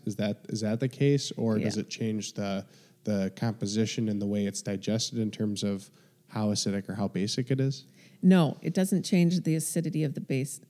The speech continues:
Speaker 2: No, it
Speaker 1: Okay.
Speaker 2: doesn't change that. It's really just the loss of nutrients.
Speaker 1: Okay.
Speaker 2: It's whether it's nutrients lost through water, or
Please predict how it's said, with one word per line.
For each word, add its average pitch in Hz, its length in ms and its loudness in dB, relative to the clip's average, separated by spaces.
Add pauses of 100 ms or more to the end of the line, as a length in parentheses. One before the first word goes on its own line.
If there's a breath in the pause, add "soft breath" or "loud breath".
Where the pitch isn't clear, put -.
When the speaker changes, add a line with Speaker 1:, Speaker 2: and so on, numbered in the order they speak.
Speaker 2:
No, 147 240 2 (140)
it - 60 2
Speaker 1:
Okay. - 80 4
Speaker 2:
doesn't 170 280 4
change 170 280 2
that. 143 240 -2
It's 175 160 0
really 180 320 6
just 170 260 -2
the 165 80 0
loss 143 380 0
of 143 100 -4
nutrients. - 600 -6
Speaker 1:
Okay. 127 260 -4 (320 loud breath)
Speaker 2:
It's - 420 -2
whether 156 480 2 (160)
it's - 400 -6 (560)
nutrients 170 520 4
lost 156 340 0
through - 160 -2
water, 160 560 2
or 156 420 2